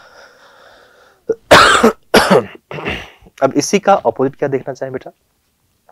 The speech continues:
इसी का opposite देखना चाहें तो जो चीज आपके पास में कम होती है, जिसकी lack होती है, कमी होती है, जो सब जगह नहीं है, थोड़ी सी लिमिटेड जगह ही आपको देखने को मिल सकता है, तो वो आपके पास में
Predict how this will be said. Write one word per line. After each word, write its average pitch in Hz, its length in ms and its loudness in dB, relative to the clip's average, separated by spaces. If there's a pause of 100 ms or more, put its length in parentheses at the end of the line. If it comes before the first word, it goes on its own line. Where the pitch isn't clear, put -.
(300)
इसी 120 160 -8
का - 120 2
opposite 117 320 -2
देखना 131 260 -8
चाहें 139 280 -10
तो 139 80 -10
जो 117 140 -8
चीज - 120 -8
आपके 117 240 -6
पास 113 280 -6
में 110 100 -8
कम 123 180 -4
होती 135 320 -8
है, 131 60 -4
जिसकी 110 280 -12
lack 107 220 -2
होती 123 240 -10
है, 120 80 -10
कमी 120 200 -6
होती 131 320 -6
है, 156 60 -2 (420)
जो 180 60 -2
सब 180 220 0
जगह 180 180 2
नहीं 180 240 -4
है, 175 80 -12
थोड़ी 156 200 -8
सी 147 280 -4
लिमिटेड 156 400 2
जगह 127 220 0
ही 135 200 -2
आपको 117 200 -4
देखने 110 280 -8
को 113 80 -10
मिल 123 120 -6
सकता 135 280 -2
है, - 140 -4 (400)
तो - 60 -2
वो 127 80 4
आपके - 260 4
पास - 260 2
में 202 120 -2